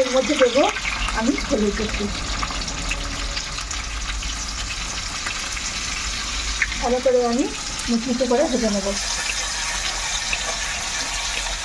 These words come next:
ওইদিকে আমি ওই উনুনে বেরেস্তার পেঁয়াজটা ভাজছি, আর এদিকে আমি কড়াইয়ের মধ্যে উনুনটাতে কড়াইটা, কড়াইয়ের মধ্যে জল দিয়ে জলটা গরম করে নিয়েছি।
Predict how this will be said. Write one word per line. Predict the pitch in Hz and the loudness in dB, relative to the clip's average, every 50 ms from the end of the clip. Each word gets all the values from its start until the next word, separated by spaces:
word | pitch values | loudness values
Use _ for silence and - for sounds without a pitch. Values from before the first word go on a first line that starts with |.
| - - - - - - - - - - - - - - - - - - - - - - 269 | -4 -4 -6 -6 -8 -14 -16 -14 -14 -16 -16 -16 -14 -14 -12 -12 -12 -12 -14 -14 -4 2 2
ওইদিকে | 277 277 277 - - 339 320 311 | 2 4 2 0 -2 0 0 2
আমি | 311 339 - 285 | 0 2 2 2
ওই | 285 277 277 | 2 2 0
উনুনে | 269 254 269 277 269 302 349 381 - - - - - - 220 | -2 -2 0 2 2 2 0 0 -4 -10 -16 -16 -14 -6 -2
বেরেস্তার | 233 233 247 262 254 294 285 285 - | -2 -2 -2 -2 -2 -2 -2 -2 -2
পেঁয়াজটা | 254 262 240 240 - 277 254 - | -2 -2 -2 -2 -2 -4 -2 -2
ভাজছি, | 233 226 - - - - 339 392 415 - - - - - - - - 226 | -4 -4 -4 -10 -4 0 0 0 0 -2 -6 -12 -14 -14 -14 -6 -4 -4
আর | 233 247 240 | -2 -2 -2
এদিকে | 240 240 226 240 320 403 427 - - - - - - - - | -4 -4 -2 0 2 2 0 -2 -8 -14 -14 -12 -12 -10 -4
আমি | 226 226 240 247 - | 0 0 0 2 2
কড়াইয়ের | 240 220 226 226 233 233 226 | 2 2 4 4 4 4 2
মধ্যে | 233 226 226 302 311 247 | 2 0 0 0 0 2
উনুনটাতে | 220 226 226 220 233 214 285 311 392 415 - - - - - - - - - - - - | 2 2 2 2 0 0 0 -2 -2 -2 -6 -12 -16 -18 -16 -16 -16 -16 -16 -16 -6 -2
কড়াইটা, | 240 233 233 226 247 240 - - | 0 0 0 0 -2 -6 -6 -4
কড়াইয়ের | - 240 233 240 233 | -4 -2 -2 0 0
মধ্যে | 240 247 277 254 240 | 0 0 0 2 2
জল | 226 226 226 220 | 2 2 2 0
দিয়ে | 247 349 359 - - - - | 0 -2 -2 -2 -4 -8 -4
জলটা | 247 226 220 220 262 254 233 | -2 -2 -2 -2 -2 -2 0
গরম | 226 233 233 233 | -2 -2 -2 -2
করে | 247 254 254 262 | -2 0 0 2
নিয়েছি। | 277 285 285 285 370 | 2 2 2 2 2